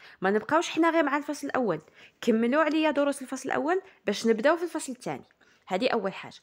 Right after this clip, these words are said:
هذا الأسبوع كي تخرج من القسم، ارتاح ساعة، ساعة، ساعة ونصف ماكسيموم، وبعدها راجعوا لي الدروس تاع الفصل الأول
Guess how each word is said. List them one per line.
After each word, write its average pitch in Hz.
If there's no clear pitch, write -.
هذا 240
الأسبوع -
كي 285
تخرج 190
من 196
القسم، 165
ارتاح 220
ساعة، 180
ساعة، 175
ساعة 190
ونصف 196
ماكسيموم، 220
وبعدها 196
راجعوا 185
لي 202
الدروس 202
تاع 160
الفصل 175
الأول 160